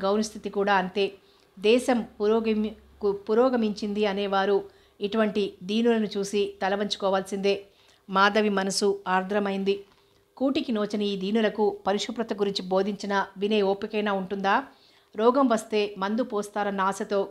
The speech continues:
గవర్నమెంట్ ఆసుపత్రికొస్తారు. కానీ ఇక్కడి వారికి ఎంతవరకు న్యాయం జరుగుతోంది? వీరి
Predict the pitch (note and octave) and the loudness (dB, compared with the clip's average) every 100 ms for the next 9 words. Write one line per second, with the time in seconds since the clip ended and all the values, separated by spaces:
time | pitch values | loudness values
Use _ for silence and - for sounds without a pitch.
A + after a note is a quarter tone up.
0 | F3+ F#3 G#3 A3 G#3+ G3+ F#3 G#3 G#3 G3+ | -2 -2 0 0 0 -2 -4 -8 -12 -8
1 | G3 G3+ G3+ G3+ G3+ - _ _ G#3+ G#3 | -8 -2 0 0 -2 -10 _ _ 0 2
2 | G#3+ G3+ A3 G3+ F#3+ G#3 G#3 F#3+ A3+ A3 | 2 -2 -2 0 2 0 -2 -4 -4 -4
3 | G#3+ G3+ G3 F3+ G3 G3 G#3+ G3 G3 F#3+ | 0 0 0 -2 0 0 0 0 -2 -2
4 | G3 G3 C#4 - _ _ _ - A3 A#3 | -2 -2 -4 -6 _ _ _ -4 0 2
5 | G#3+ F3+ | 2 0